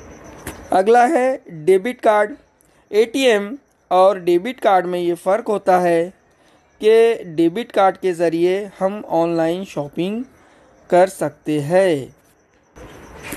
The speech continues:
ये भी हमारे अकाउंट से, हमारे बैंक खाते से जुड़ा होता है।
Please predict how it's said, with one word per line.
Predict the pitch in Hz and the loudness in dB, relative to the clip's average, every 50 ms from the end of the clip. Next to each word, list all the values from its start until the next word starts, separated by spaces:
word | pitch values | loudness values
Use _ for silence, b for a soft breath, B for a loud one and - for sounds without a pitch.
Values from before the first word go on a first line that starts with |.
| - - - - - - | -16 -16 -18 -8 -2 0
ये | 180 190 226 247 262 | 2 4 4 4 2
भी | 254 233 269 262 262 247 220 | 2 0 -4 -4 -6 -6 -8
हमारे | 185 170 190 185 190 185 190 202 196 - | -8 -6 -4 -2 0 0 0 -2 -2 -4
अकाउंट | 165 - - 170 170 185 214 220 | -6 -6 -4 -2 -2 -2 -2 -4
से, | - - 208 202 196 196 196 - - | -4 -2 -2 -2 -2 -2 -4 -6 -8
हमारे | 151 151 160 160 165 165 175 180 180 165 | -6 -2 0 0 2 2 2 2 0 -2
बैंक | 147 151 160 170 185 165 | 0 0 0 0 -2 -4
खाते | - - 147 139 - 156 156 151 | -6 -6 -6 -6 -4 -4 -4 -4
से | - - 180 190 - | -4 -4 -4 -4 -4
जुड़ा | - 147 147 147 151 156 | -6 -4 -2 0 0 0
होता | 156 139 127 - - 139 | -2 -4 -8 -6 -6 -6
है। | 139 139 143 | -4 -4 -6